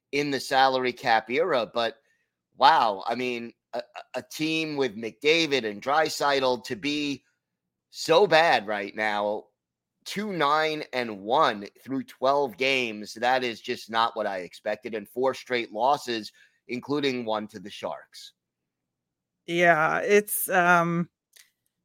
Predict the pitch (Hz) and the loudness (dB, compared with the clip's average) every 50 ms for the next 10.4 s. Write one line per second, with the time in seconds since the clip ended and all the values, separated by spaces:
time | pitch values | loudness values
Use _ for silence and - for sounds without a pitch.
0 | _ - 208 202 190 170 160 160 160 165 180 190 185 180 175 - 190 185 185 - | _ 0 4 6 8 8 8 6 6 6 8 8 8 8 6 4 4 4 4 0
1 | - 175 190 185 185 180 175 165 160 180 185 202 208 214 226 220 - - 208 185 | 0 2 2 4 4 4 2 2 2 4 4 6 6 4 4 2 4 4 4 4
2 | 185 190 185 185 180 175 175 170 165 170 170 165 160 160 160 151 160 - 165 165 | 4 4 2 2 2 0 0 2 2 4 4 4 2 2 0 -2 -2 -2 -2 -2
3 | 165 160 156 147 151 156 156 151 151 151 156 156 156 - - - - - - - | -2 0 0 0 0 0 0 0 0 0 -2 -2 -2 -4 -6 -6 -6 -8 -8 -8
4 | - - - - - - - 170 165 170 160 156 156 156 - - - - - - | -6 -6 -6 -6 -8 -8 -4 0 2 4 4 4 2 0 -2 -4 -4 -4 -4 -4
5 | - _ - 160 156 147 151 151 151 151 151 151 151 156 135 - - 185 - _ | -6 _ -2 -2 0 2 2 0 0 -2 -4 -6 -8 -8 -10 -12 -16 -20 -20 _
6 | - - 165 160 160 156 156 165 - - 180 180 170 151 156 190 - - - 220 | -6 -4 -2 -2 -2 -4 -4 -6 -8 -6 -4 0 2 2 2 2 2 2 4 4
7 | 214 214 233 240 233 240 247 247 233 - 247 247 254 247 - 247 226 - 233 - | 6 6 4 6 8 8 8 8 6 2 0 0 0 0 -4 -2 2 2 2 6
8 | - 277 302 294 311 - - - - 190 185 185 180 180 170 170 170 175 175 170 | 8 8 8 8 6 4 -2 -2 -2 0 0 0 2 2 2 4 4 2 2 4
9 | 175 175 175 175 - _ _ _ _ _ _ _ _ _ _ _ - 190 180 180 | 4 4 4 4 2 _ _ _ _ _ _ _ _ _ _ _ 2 4 6 8
10 | 180 180 175 175 175 170 165 | 8 8 8 6 4 2 -2